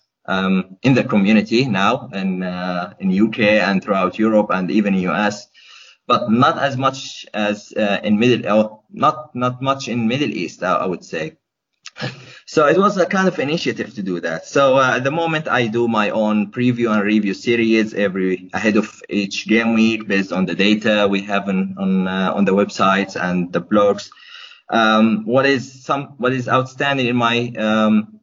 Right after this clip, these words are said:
what stands out on my, on my channel that I do, uh, a series, uh, weekly series called Fantasy Expert. Um, and this is inspired with, uh, Meet the Manager that Joe, uh, hosts some different managers, uh, top managers worldwide.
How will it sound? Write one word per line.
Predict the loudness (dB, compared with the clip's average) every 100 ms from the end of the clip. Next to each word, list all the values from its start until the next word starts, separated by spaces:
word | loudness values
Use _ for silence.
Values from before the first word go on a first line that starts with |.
| -4
what | -4
stands | -2 -2 0 2
out | 0 0
on | 0
my, | 2 2 -2 -4
on | -4
my | -4
channel | -6 -4 -2
that | 2 2
I | 2
do, | 0 0 2 2
uh, | 2 2
a | -2
series, | -4 0 2 2 0 -6
uh, | -4 0
weekly | 0 0 -4
series | -2 0 0
called | 0 -2 0
Fantasy | 0 0 -2 -2 -2
Expert. | -4 0 0 0 -4 -20 -20 -20 -20 -20 -20 -8
Um, | -2 0 0 0
and | 0 0 2
this | 0 0
is | -2
inspired | -2 -4 0 0 2 0 0
with, | 2 2 0 -4
uh, | 0
Meet | 2 2
the | 2
Manager | 2 2 2 0 0
that | -4 -6 -4
Joe, | 0 2 2
uh, | 2 0 -2
hosts | -2 -4 -4 -8
some | 0 2 2
different | -2 -2 -2
managers, | 0 2 2 2 2 -2
uh, | -6 -4 -4
top | -2 -2
managers | 0 0 2 0 0
worldwide. | -2 0 2 2